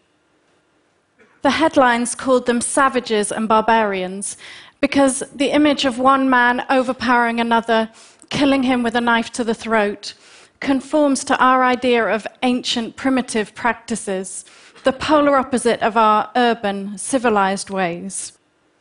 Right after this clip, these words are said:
We don't do things like that. But that's the irony. We think a beheading is nothing to do with us, even as we click on the screen to watch.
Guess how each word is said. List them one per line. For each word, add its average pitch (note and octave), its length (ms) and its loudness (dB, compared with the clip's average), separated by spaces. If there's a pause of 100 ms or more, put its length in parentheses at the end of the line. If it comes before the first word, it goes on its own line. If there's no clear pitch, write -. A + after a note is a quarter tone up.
(1200)
We A#3+ 560 0 (460)
don't A3 240 -2
do A3+ 140 -4
things G3 340 -10
like F3 220 -4
that. - 280 -4 (1400)
But B3+ 160 0
that's D4 320 2
the - 160 -2
irony. B3+ 600 0 (600)
We C4+ 120 0
think D#4 280 0
a D4 60 2
beheading B3+ 540 0
is A#3+ 180 -2
nothing C4 340 0
to A#3 140 -4
do C#4 180 2
with G#3 140 -2
us, F#3+ 360 -4 (380)
even C#4 320 2
as C4 160 0
we B3 120 -2
click - 520 -2
on B3 140 0
the A#3 80 -2
screen A#3 460 -4
to A3 180 -6
watch. - 640 -6